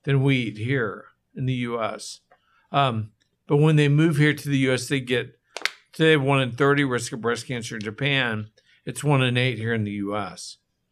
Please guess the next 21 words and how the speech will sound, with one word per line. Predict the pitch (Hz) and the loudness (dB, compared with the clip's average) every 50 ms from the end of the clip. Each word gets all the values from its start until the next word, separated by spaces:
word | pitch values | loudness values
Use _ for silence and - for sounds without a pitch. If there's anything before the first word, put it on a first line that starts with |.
| _ _ _ _ _ _ | _ _ _ _ _ _
And | - 135 127 | -10 -8 -4
so | - 151 147 135 131 | 2 4 4 4 4
they | 123 131 139 | 2 0 -2
convert | 135 - 139 139 135 139 127 123 - - | 0 0 -2 0 0 0 -2 -2 -4 -8
quickly | - 147 151 151 151 151 151 127 | -4 -2 -2 -2 -2 -4 -6 -4
to | 110 113 | -4 -8
the | 117 120 | -10 -8
one | 117 120 123 127 127 | -6 -4 -4 -2 -2
in | 120 120 120 | -4 -2 0
eight | 123 131 127 120 113 110 - _ _ _ _ _ _ | 0 0 0 -2 -4 -6 -12 _ _ _ _ _ _
if | 143 139 135 | -2 -2 0
they | - 151 143 | 2 2 2
adapt | 131 123 117 117 117 113 110 113 - | 2 2 2 2 2 2 0 -4 -6
our | 117 107 | -8 -8
food. | - _ - 131 131 123 107 92 - - _ _ _ _ _ _ _ _ _ _ _ _ _ _ _ _ _ _ | -10 _ -8 -6 -4 -2 -4 -4 -6 -14 _ _ _ _ _ _ _ _ _ _ _ _ _ _ _ _ _ _
Someone | - - - - 165 160 165 180 196 190 180 151 | -10 -8 0 2 2 2 4 4 2 2 2 0
figured | 135 156 143 131 143 135 | 0 0 0 2 2 2
out | 127 123 127 127 127 | 2 2 0 -2 -4
that | 143 123 107 | -12 -12 -8
this | - 139 143 139 - | -8 -6 -6 -6 -6
was, | 156 139 117 107 - - - - | -6 -6 -6 -6 -10 -12 -14 -14